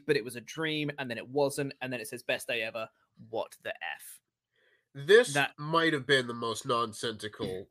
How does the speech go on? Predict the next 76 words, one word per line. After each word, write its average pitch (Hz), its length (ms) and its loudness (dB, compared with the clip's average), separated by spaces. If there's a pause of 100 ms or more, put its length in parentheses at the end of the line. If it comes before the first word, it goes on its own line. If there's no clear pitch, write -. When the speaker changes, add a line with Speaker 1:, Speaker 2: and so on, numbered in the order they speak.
Speaker 2:
segment 92 460 -2 (140)
I 110 100 0
may 107 200 0
have 92 100 -4
Speaker 1:
It - 40 0
Speaker 2:
ever - 40 2
Speaker 1:
sure 208 180 8
was. 131 140 4
Speaker 2:
seen - 80 -4
Speaker 1:
There 151 80 4
Speaker 2:
from 143 60 2
Speaker 1:
was 135 100 -2
Speaker 2:
W - 80 -4
W 185 40 2
E. 185 100 4
Speaker 1:
magic. - 260 -2
There 135 140 0
was 127 120 -6
an 139 120 -8
awful 175 300 0
lot 139 120 2
of 127 60 -2
stuff 123 200 -2
that 113 100 -8
didn't 117 120 -6
make 110 160 -8
any 104 140 -4
sense. 127 340 0
I 147 80 2
don't 147 260 6
care 110 220 -2
about 117 280 0
it. 117 120 2 (220)
Why 190 200 12
are 143 40 8
they 131 100 6
gonna 120 180 -2
go 120 140 2
for 120 140 -6
Imperium 135 340 2
when 139 140 0
they've 156 140 -2
not 220 220 8
had 226 180 8
another 214 220 4
match 202 220 4
since 180 160 -6
they've 156 160 6
lost 156 180 4
the 143 60 -10
titles 156 280 4
in 147 60 -4
the 135 60 0
whole 151 160 4
tag 151 240 4
team 160 160 0
division 147 240 0
heating 147 260 -2
up 147 160 -2
thing? 143 280 4 (340)
This 208 160 6
is 202 100 0
more 214 160 6
than 185 100 6
I 165 60 6
wanted 156 220 2
to - 40 -12
talk 143 140 0
about 110 120 -4
this. 113 120 -6
I'm 147 60 -8
gonna 165 100 -8
talk 151 140 -8
about 123 140 -10
my 120 80 -10
hamper. 113 280 -16